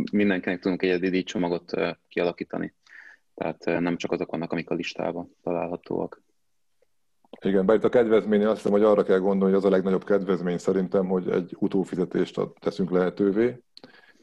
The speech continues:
Speaker 2: illetve azt, hogy, hogy ott a flotta menedzser vagy a kontroller egyben látja az összes autónak a,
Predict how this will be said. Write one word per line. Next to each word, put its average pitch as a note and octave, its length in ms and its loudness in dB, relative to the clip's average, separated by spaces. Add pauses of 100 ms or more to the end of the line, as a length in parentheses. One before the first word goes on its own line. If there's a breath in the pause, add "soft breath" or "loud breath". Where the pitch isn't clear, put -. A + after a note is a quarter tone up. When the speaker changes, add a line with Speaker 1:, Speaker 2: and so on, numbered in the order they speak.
Speaker 2:
illetve G2 400 2
azt, G2 200 2
hogy, F#2 440 0 (200)
hogy F#2+ 360 -2
ott - 380 -6 (140)
a F#2 340 -4
flotta G2+ 360 0
menedzser F2+ 500 0
vagy F2 160 -2
a F2+ 80 0
kontroller G2 560 0
egyben F#2 360 0
látja F2 320 -2
az F2 60 0
összes F2 300 -2
autónak F2 540 -2
a, F2+ 220 -2